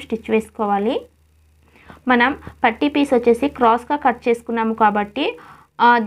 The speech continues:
ఆ, కరెక్ట్గా వస్తుందన్నమాట రౌండ్ షేప్ అనేది. అలాగే రౌండ్ షేప్ ఉండే దగ్గర మొత్తం ఈ విధంగా చిన్న చిన్న కట్స్ ఇచ్చుకోండి. అప్పుడు షేప్ అనేది పర్ఫెక్ట్గా వస్తుంది. ఇలా కట్ చేసుకున్న తర్వాత ఇప్పుడు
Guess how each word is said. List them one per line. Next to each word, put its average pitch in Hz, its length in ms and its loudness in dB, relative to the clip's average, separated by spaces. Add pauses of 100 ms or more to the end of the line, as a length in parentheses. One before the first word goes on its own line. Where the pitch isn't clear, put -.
(180)
ఆ, 233 40 2 (220)
కరెక్ట్గా 240 380 0 (100)
వస్తుందన్నమాట 220 680 -4 (160)
రౌండ్ 214 260 0
షేప్ 220 280 0
అనేది. 202 280 -2 (580)
అలాగే 269 280 4 (140)
రౌండ్ 247 260 0
షేప్ 320 300 -2
ఉండే 254 220 4
దగ్గర 240 200 2 (120)
మొత్తం 226 300 0 (140)
ఈ - 100 4
విధంగా 240 380 2
చిన్న 254 160 2 (100)
చిన్న 262 140 2 (140)
కట్స్ 233 300 -2
ఇచ్చుకోండి. 233 480 0 (140)
అప్పుడు 262 200 -2 (120)
షేప్ 262 360 2
అనేది 240 240 -2 (120)
పర్ఫెక్ట్గా 233 600 -4
వస్తుంది. 220 400 -6 (120)
ఇలా 240 140 2 (220)
కట్ 233 220 0
చేసుకున్న 254 400 -4
తర్వాత 214 280 -2 (160)
ఇప్పుడు 277 220 -6